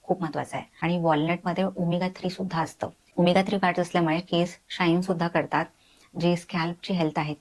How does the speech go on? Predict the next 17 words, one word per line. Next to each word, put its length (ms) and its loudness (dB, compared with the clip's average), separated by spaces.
ती 60 -4
सुद्धा 260 2
चांगली 300 0
राहते 360 -6
आणि 140 0
केसांची 460 0
मुळं 260 2
सुद्धा 320 -6
चांगली 300 0
राहतात. 260 -6
व्हिटॅमिन 320 0
ई 100 4
हे 80 0
एक 160 -6
अँटीऑक्सिडंट 640 0
सुद्धा 220 -4
आहे, 180 -6